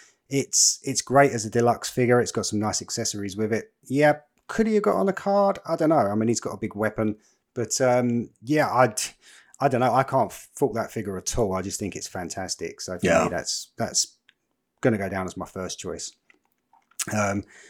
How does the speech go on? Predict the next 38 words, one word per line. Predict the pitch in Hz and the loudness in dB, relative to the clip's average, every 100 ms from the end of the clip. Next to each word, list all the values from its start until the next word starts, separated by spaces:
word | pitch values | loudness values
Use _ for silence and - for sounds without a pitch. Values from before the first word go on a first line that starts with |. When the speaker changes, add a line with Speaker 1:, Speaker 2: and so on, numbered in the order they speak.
| - _ | -20 _
Speaker 1:
and | - 117 | -2 0
I | |
think | 135 139 | 0 2
second | - 151 165 | 4 4 2
choice, | 147 147 139 - - - | 0 2 2 0 -4 -2
um, | 127 127 123 123 127 | 2 4 4 0 -2
again, | 127 127 | 2 2
I | |
think | 117 127 - | 2 -2 0
Tyler | 151 135 | 2 2
just, | 120 113 - - | 2 -4 -8 -14
uh, | - - 135 | -10 -8 2
honourable | 139 120 117 | 2 4 2
mentioned | 131 110 107 | 2 0 -2
some | 113 | 0
of | 107 | 2
these, | 117 - | 2 2
but | 110 110 | -2 0
again, | 110 113 101 - _ _ _ | 4 4 2 -4 _ _ _
Cad | - 127 - | -2 0 2
Bane. | 110 113 101 _ _ _ - | 2 0 -4 _ _ _ -8
Um, | 110 113 113 110 104 - - | -2 2 4 2 -2 -10 -4
I | 120 | 0
think | 143 160 - _ - | 4 4 2 _ -10
<sighs> | - - | -8 -8
largely | 131 147 165 160 135 131 | -6 2 4 4 -2 -6
for | 139 | -2
me, | 127 139 123 110 - | 2 2 2 -2 -10
he's | - 131 127 | -10 -2 0
always | 127 113 | 2 0
been | 117 | -2
one | 110 | -2
of | 107 | -2
my | 101 | -2
favourite | 113 104 - | 0 0 -2
characters | 110 104 - 95 | -4 -4 -4 -6
anyway. | 104 101 87 - - _ - - _ | -6 -6 -6 -10 -14 _ -20 -20 _
So | - - 117 107 104 | -6 2 2 2 0